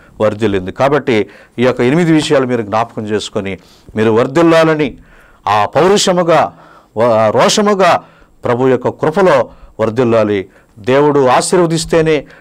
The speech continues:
ఎన్నటెన్నటికి మనము ఆశీర్వదించబడి ఉంటాం. దేవుడు వర్ధిల్ల చేస్తే ఆ యొక్క దీవెన ఆశీర్వాదాన్ని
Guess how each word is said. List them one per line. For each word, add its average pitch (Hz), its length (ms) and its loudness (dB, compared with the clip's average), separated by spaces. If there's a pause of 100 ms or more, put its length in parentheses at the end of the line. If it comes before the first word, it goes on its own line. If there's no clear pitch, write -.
(100)
ఎన్నటెన్నటికి 180 760 0
మనము 180 580 0
ఆశీర్వదించబడి 123 800 -2
ఉంటాం. 104 400 -2 (340)
దేవుడు 131 280 2
వర్ధిల్ల 127 380 2
చేస్తే 113 600 -2 (260)
ఆ 107 140 2
యొక్క 110 260 -2
దీవెన 131 360 0
ఆశీర్వాదాన్ని 107 920 -4